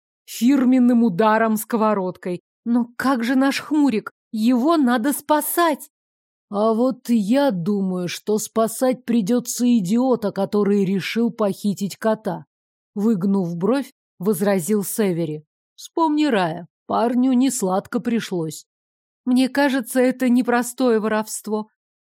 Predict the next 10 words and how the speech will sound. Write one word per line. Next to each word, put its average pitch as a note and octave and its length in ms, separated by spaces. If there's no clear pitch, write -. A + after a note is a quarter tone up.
Я G3+ 220
покачала G#3 580
головой. G3+ 600
Драгоценности? A3 1120
Да B3 120
там D#4 240
в C4 60
основном C4 600
были B3+ 240
безделушки. A#3+ 960